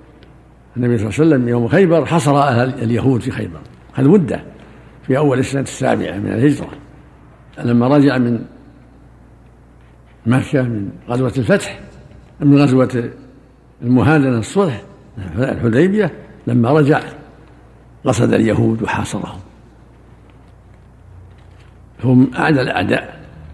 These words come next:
حاصرهم أياما ينالون منه وينالون منهم. ثم في اليوم الذي فتح الله عليه فيها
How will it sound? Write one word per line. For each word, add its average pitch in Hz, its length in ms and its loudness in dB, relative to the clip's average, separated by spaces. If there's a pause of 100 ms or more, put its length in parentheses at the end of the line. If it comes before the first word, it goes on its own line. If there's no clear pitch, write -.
(1900)
حاصرهم 131 500 -2
أياما 131 580 2 (2750)
ينالون 151 540 6
منه 139 140 4
وينالون 117 420 0
منهم. 104 280 -8 (1900)
ثم 170 280 4
في 123 80 2
اليوم 143 320 6
الذي 120 400 0 (100)
فتح 120 260 -2
الله 123 340 0
عليه 104 180 -4
فيها 131 320 -2